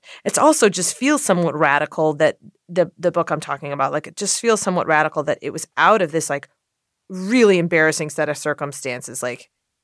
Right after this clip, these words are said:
the failure of her film and, you know, k-, kind of being the wife of a Holocaust scholar, like, <laughs>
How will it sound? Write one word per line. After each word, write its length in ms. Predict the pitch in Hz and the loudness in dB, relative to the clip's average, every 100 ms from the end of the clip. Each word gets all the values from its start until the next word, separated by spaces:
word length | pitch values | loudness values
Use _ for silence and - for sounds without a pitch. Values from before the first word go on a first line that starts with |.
| _ _ | _ _
the 120 | - | -6
failure 420 | 160 160 151 156 143 | -2 2 4 4 2
of 100 | - | 0
her 100 | 147 | -4
film 500 | - 147 139 135 135 | 0 2 2 2 -2
and, 220 | 135 - - - - _ _ _ _ _ _ _ _ _ _ _ _ - | -6 -10 -16 -20 -20 _ _ _ _ _ _ _ _ _ _ _ _ -2
you 140 | 208 | 2
know, 140 | 185 156 | 4 4
k-, 400 | - - - - | 0 -4 -6 -6
kind 180 | 196 170 | 0 2
of 220 | 156 - | 0 -2
being 180 | 165 156 | -4 0
the 100 | 151 | 0
wife 360 | 143 147 143 | 2 2 2
of 260 | 139 147 147 | 2 4 2
a 100 | 139 | -2
Holocaust 720 | - 135 127 131 131 131 - | 0 0 0 -2 -2 -2 -4
scholar, 560 | - - 147 143 151 151 | -6 0 2 2 0 0
like, 240 | 147 - - | -4 -6 -6
<laughs> 180 | 233 | -4